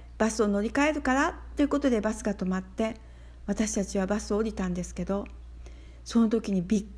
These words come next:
くりしました。バスはもう氷、なんて言うんでしょうか、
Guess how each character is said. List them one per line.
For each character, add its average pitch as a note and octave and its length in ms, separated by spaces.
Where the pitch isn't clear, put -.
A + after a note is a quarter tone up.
く - 200
り G#4 60
し - 140
ま G3+ 120
し - 80
た。 - 200
バ A3+ 120
ス G#3+ 160
は F#3 260
も G3+ 120
う F#3+ 100
氷、 E4 720
な A#3 180
ん A4+ 100
て - 80
言 C4+ 80
う - 20
ん - 20
で G#3 80
し G#3 140
ょ F#3+ 60
う F#3 40
か、 F3+ 280